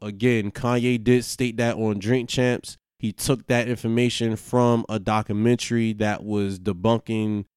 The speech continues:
the cause of George Floyd's death. Now, of course, for the people who's listening and for the people who know, we know that that's a bold-faced lie, and he's just blatantly telling a false statement.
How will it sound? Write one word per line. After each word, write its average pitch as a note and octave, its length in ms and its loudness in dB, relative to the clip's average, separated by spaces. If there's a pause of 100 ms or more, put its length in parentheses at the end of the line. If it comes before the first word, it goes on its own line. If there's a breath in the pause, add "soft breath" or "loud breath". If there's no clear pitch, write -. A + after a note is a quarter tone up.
(200)
the G#2 100 -2
cause A#2 420 4
of G2+ 140 -2
George G#2 320 -4
Floyd's F#2+ 360 -6
death. A#2+ 420 2 (280)
Now, G#2+ 340 -2
of G#2 200 -10
course, C3+ 340 8
for B2+ 140 0
the G#2+ 80 0
people B2 460 0
who's G2+ 280 -2
listening C3+ 560 4
and G#2+ 400 -4
for A2 120 -10
the G2+ 80 -12
people G#2+ 260 -12
who G2 160 -8
know, G#2+ 460 8 (320)
we A#2+ 180 -4
know A#2 260 0
that G#2 200 -2
that's A2 220 -4
a G#2+ 60 -4
bold-faced F#2+ 600 -8
lie, A#2+ 380 4 (360)
and G2+ 480 -8
he's G#2+ 300 -10
just G2+ 320 -8
blatantly G#2 580 2
telling G2+ 680 -4 (500)
a G#2+ 100 -6
false G#2+ 380 2
statement. F2+ 460 -6